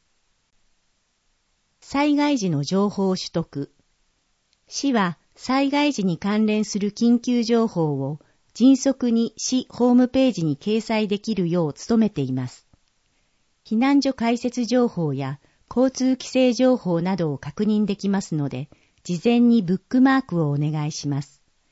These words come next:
二次元コードがあります。ヤフー防災速報。アプリも活用ください。ヤフー防災速報では、気象庁が発表する緊急地震速報、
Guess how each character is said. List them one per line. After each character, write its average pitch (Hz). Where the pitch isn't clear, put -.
二 196
次 226
元 269
コ 277
ー 254
ド 185
が 147
あ 135
り 135
ま 131
す。 -
ヤ 202
フ 285
ー 190
防 226
災 247
速 240
報。 143
ア 262
プ 294
リ 226
も 165
活 165
用 190
く -
だ 165
さ 143
い。 -
ヤ 214
フ 302
ー -
防 233
災 254
速 254
報 170
で 151
は、 139
気 -
象 311
庁 196
が 156
発 151
表 185
す 170
る 165
緊 269
急 277
地 247
震 254
速 247
報、 139